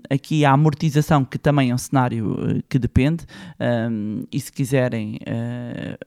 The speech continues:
coloquem na plataforma onde estiverem a ouvir o hashtag amortização, se quiserem um episódio dedicado aqui a se vale a pena amortizar ou investir, ahm, o hashtag amortização. Ahm, a verdade é que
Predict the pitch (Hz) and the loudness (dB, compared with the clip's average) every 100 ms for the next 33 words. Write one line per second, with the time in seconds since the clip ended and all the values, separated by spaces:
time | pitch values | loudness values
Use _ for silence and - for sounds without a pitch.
0 | - 170 180 165 147 139 143 143 156 160 | 2 6 6 6 4 6 6 4 2 4
1 | 160 156 143 - 156 143 143 143 151 147 | 4 6 4 4 4 6 6 6 6 6
2 | 139 147 147 - 151 147 160 156 170 151 | 8 6 4 2 4 6 6 6 6 6
3 | 151 151 143 - 135 135 135 135 135 127 | 4 4 2 0 2 4 6 6 4 4
4 | 139 117 110 - 113 135 123 123 - 117 | 4 4 0 -4 -2 2 2 2 2 0
5 | 117 - 131 120 127 127 123 120 127 117 | 0 2 2 4 4 6 4 4 0 2
6 | 123 117 - - - 143 139 127 - - | 2 2 -6 -16 0 4 6 4 0 2
7 | 165 170 - - 190 - 160 156 151 151 | 2 2 -4 -18 -10 2 4 6 4 2
8 | 151 147 147 - - 120 131 147 123 - | 2 0 0 -2 0 2 2 -2 -4 -8
9 | - 143 120 - 123 123 - 156 175 - | 0 2 2 0 -4 -4 2 2 2 -6
10 | - 196 - 160 165 160 160 160 - 175 | -18 -14 2 4 4 2 0 -2 2 2
11 | 175 180 180 185 196 - 196 - - 190 | 4 6 6 4 0 0 0 0 0 0
12 | 202 | 0